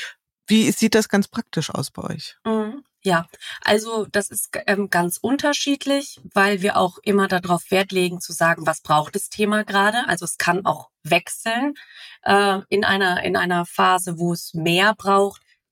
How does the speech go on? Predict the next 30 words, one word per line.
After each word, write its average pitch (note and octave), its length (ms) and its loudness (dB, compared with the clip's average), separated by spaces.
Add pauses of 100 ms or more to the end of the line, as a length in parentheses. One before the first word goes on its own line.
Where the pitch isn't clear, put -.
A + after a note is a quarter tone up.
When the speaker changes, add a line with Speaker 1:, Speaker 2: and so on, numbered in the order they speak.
(100)
Speaker 2:
gehen F#3 220 2
wir D#3+ 60 -4
vielleicht D#3+ 260 -6
mehr D#3+ 120 -4
gemeinsam E3+ 460 -4
rein. F3 440 0 (320)
In F3 120 -2
Phasen, F3 720 2
wo E3+ 240 2
man E3 220 2
eher D#3 300 -4
konzeptionell F3+ 640 -2
arbeitet D#3+ 720 0
und - 160 -14
sagt, D#3 240 -4 (320)
hier - 220 0
geht's F#3+ 300 -2
darum, D#3+ 560 -4 (520)
äh, - 160 -4
erstmal F3 300 2
eine D#3+ 100 -2
Idee F3+ 320 2
auszuarbeiten, E3+ 640 -4
trennen D#3+ 320 -6
wir - 80 -8
uns - 220 -10
auf. C4 320 2
Generell F#3 640 -2 (280)
haben F#3+ 460 2
wir F3+ 400 0